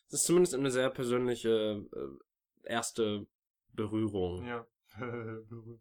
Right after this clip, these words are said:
Speaker 1: <laughs>
Speaker 2: Vorausgesetzt natürlich, beide nehmen das ernst und beide öffnen sich eben.
Speaker 1: Ja, eben, man muss dafür natürlich, äh, offen und ehrlich miteinander umgehen können und auch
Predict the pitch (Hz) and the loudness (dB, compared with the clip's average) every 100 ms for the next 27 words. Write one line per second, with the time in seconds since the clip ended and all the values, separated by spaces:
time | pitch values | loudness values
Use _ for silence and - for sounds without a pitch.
0 | _ - - - 139 151 147 143 156 139 | _ -20 -6 0 6 8 8 10 10 8
1 | 151 160 165 160 165 - 143 156 147 139 | 6 4 2 0 -2 2 4 4 2 -2
2 | 131 120 143 147 165 - 143 135 131 135 | -4 -6 -6 -6 -6 -8 -4 0 0 0
3 | 127 147 - 135 117 117 131 127 127 147 | -4 -6 -4 -6 -6 -10 -10 -10 -8 0
4 | 110 - - 117 113 113 117 120 - 117 | 0 0 0 0 2 2 2 2 2 0
5 | 120 131 120 120 107 - 113 110 - - | 2 4 4 4 2 0 0 0 -2 -8
6 | 101 98 98 98 98 120 - 147 147 143 | -6 -4 -4 -4 -2 -2 -2 0 0 0
7 | 90 - 123 147 151 147 131 135 131 131 | -2 -4 -2 0 0 -2 -2 0 0 0
8 | 139 135 127 131 127 98 - 117 | 0 0 0 0 0 -2 -2 -4